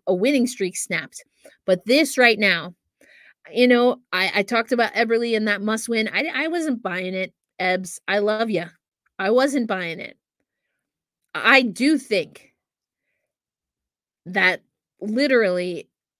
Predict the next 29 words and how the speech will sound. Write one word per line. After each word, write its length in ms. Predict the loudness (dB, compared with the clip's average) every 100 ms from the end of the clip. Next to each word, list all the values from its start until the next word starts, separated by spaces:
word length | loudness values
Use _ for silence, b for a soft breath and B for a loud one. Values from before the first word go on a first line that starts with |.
| _ _ _ _
must 320 | -2 0 0
win 200 | -4 -2
games 520 | 0 -2 -4 -10 -12 -16 -20 _
come 500 | -10 -6 -4 -6 -10 -18 -16
when 360 | -8 -4 -4
the 80 | -6
season 420 | -6 -6 -4 -4
is 120 | -6
literally 640 | -8 -2 0 2 0 0 -2
on 160 | -6
the 80 | -12
line. 260 | -14 -14 -10
I 140 | -6 -2
will 180 | 0
always 320 | 2 2 0 -4
say 180 | -10
that. 260 | -10 -14 -18 b b b _ -2
And 380 | 0 0 -4 -12 -20 _ _ _ _ _ _ _ b b b b b _ _
this 220 | -6 -2
might 160 | -2 0
not 200 | -2 -2
be 120 | -2
must 460 | 2 2 0 -4 -4
win, 260 | -2 0
but 160 | -2 -4
these 180 | -4 -4
are 100 | -6
critical 800 | -8 -4 0 0 -2 -6 -4
games. 540 | -4 -6 -12 -12 -14